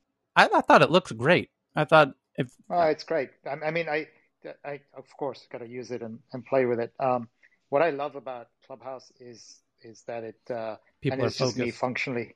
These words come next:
Speaker 2: I, I, yeah, I have a real focus issue. So for me, uh, just, uh, being focused on, like, listening to you and the, and the team here. Um, and, you know, at the moment, we, we functionally look at, I, I, I think the headline thing is helpful on Twitter.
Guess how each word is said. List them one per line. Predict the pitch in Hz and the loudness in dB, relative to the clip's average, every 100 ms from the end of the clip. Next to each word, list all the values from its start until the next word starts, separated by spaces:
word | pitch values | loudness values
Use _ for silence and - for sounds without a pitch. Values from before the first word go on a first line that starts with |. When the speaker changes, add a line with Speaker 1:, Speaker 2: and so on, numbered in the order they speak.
| - | 2
Speaker 2:
I, | 131 143 | 2 2
I, | 135 139 139 | 0 -4 -6
yeah, | 127 | -12
I | 123 | -10
have | 127 120 | -12 -12
a | |
real | 127 120 | -12 -12
focus | - 123 123 - | -14 -16 -18 -20
issue. | 117 - 117 | -20 -20 -16
So | - 120 113 - _ _ | -12 -10 -10 -16 _ _
for | 139 | -6
me, | 139 139 131 | -4 -2 -2
uh, | 123 120 107 _ _ _ _ | -4 -8 -10 _ _ _ _
just, | 147 - - | -12 -12 -14
uh, | 127 117 113 | -12 -12 -10
being | 143 139 | -8 -8
focused | - 135 127 135 - | -6 -8 -6 -10 -10
on, | 120 117 113 - | -10 -10 -14 -14
like, | 127 - | -14 -10
listening | 123 - 117 - | -10 -10 -12 -8
to | |
you | 120 120 | -6 -4
and | 117 | -6
the, | 110 113 | -8 -12
and | 117 | -14
the | 117 | -18
team | - 127 120 | -12 -8 -6
here. | 113 123 117 113 - - - _ _ | -2 -2 -2 -4 -8 -20 -20 _ _
Um, | 123 120 113 - - | -4 -2 -4 -10 -14
and, | 131 | -8
you | 165 | -2
know, | 165 | 0
at | 160 160 | 0 -2
the | |
moment, | 143 151 170 165 _ | -2 -4 -6 -10 _
we, | 147 135 - | -18 -18 -18
we | 135 - - | -20 -20 -12
functionally | 156 139 - 156 143 120 | -10 -10 -12 -8 -8 -6
look | 131 139 | -8 -6
at, | 135 - _ _ | -8 -8 _ _
I, | 143 135 | -12 -10
I, | 139 139 | -10 -10
I | 131 | -12
think | - 160 - | -8 -8 -6
the | 131 | -8
headline | - 143 147 143 | -6 -4 -4 -4
thing | 139 139 | -8 -10
is | 127 - | -10 -10
helpful | 131 131 - 139 | -10 -10 -8 -6
on | 123 | -6
Twitter. | 113 135 127 151 | -8 -12 -8 -10